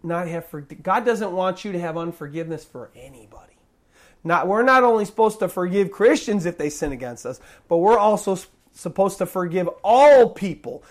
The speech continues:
And Jesus gives the same terms if we hold unforgiveness towards anybody, whether believer or not. Look at Matthew six, fourteen and fifteen. I'll read it to you. "For if you forgive men their trespasses, your heavenly Father will also forgive you.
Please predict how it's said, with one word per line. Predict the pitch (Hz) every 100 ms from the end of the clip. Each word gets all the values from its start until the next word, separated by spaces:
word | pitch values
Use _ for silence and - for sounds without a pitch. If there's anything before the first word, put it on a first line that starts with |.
| _
And | 190 190
Jesus | 160 214 208 202
gives | 214 208 160
the | 175
same | 170 - 214 247 302
terms | - 285 254 214 196
if | 190 180
we | 220
hold | 208 220 220
unforgiveness | 220 220 262 202 208 208 214 - _ -
towards | - 185 185 - _
anybody, | 226 262 262 185 151 123 120
whether | 143 175 175
believer | 151 170 190 233 269 277
or | 202 202
not. | 190 185 175 139
Look | 156 165
at | 113
Matthew | 170 175 180 165
six, | 147 - 196 - - - _ _
fourteen | - 175 170 - 180
and | 175
fifteen. | 170 180 - 185 156
I'll | 135
read | 170 190
it | -
to | 131
you. | 113 _ _ _ _ _ _ _ _ _
"For | 220
if | 254 311 320
you | 330
forgive | 330 320 262 202 277 277
men | 277 262 262 254
their | 254
trespasses, | 254 254 226 214 - 180 156 - 226 247 208
your | 247 269
heavenly | 247 262 277 311 349
Father | 339 254 240 240 240
will | 247
also | 226 220 220 247
forgive | - 220 190 220 233 220
you. | 226 240 233 127